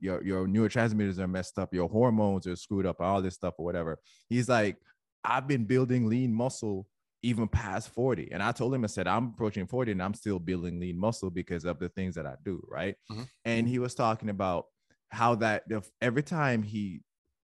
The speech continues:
Speaker 1: he has been, since, um, working on his health, everything that he's done has made it easier for him to keep going. It's, it's, it's helped him to perform better and be sharper.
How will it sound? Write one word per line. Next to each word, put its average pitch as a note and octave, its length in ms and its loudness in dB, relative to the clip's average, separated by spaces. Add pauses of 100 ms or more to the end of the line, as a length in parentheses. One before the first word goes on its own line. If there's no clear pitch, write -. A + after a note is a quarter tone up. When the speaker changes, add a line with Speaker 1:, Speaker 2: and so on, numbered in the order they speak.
(140)
Speaker 1:
he B2+ 420 0
has G2+ 360 0
been, F#2+ 360 0 (760)
since, - 600 -2 (140)
um, G#2+ 380 4
working B2 360 2
on C3+ 120 0
his B2+ 360 -6 (120)
health, G2 340 -2
everything C#3 260 -2
that B2+ 140 0
he's A#2 220 -4
done F#2+ 400 0 (260)
has G#2+ 180 0
made A2+ 160 4
it G#2 180 -2
easier G#2 360 0
for F2+ 140 -4
him F#2+ 240 0
to E2+ 100 -8
keep D#2+ 400 -12
going. E2 420 -4 (440)
It's, G#2 220 -2
it's, A2+ 200 -2
it's A2 300 -2
helped A2+ 300 -2
him A2+ 120 2
to A2+ 80 -4
perform A2 560 0
better E2 280 -2
and F2+ 180 -6
be G2+ 140 -2
sharper. F#2 680 -2